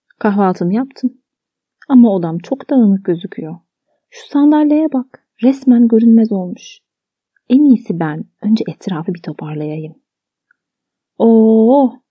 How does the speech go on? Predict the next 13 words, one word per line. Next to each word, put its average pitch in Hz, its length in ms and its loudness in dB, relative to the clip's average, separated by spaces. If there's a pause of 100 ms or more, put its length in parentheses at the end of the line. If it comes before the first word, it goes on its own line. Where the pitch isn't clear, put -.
(340)
saat 175 280 -4
öğlene 208 340 2
yaklaşmış. 214 760 -6 (600)
En 302 120 4
iyisi 170 340 -4
öğleden 160 400 -4
sonra 151 320 -14
çalışmak. - 520 -20 (600)
Zaten 170 420 -4
biraz 185 340 -4
başım 175 320 -6
da 151 100 -6
ağrıyor. 151 500 -14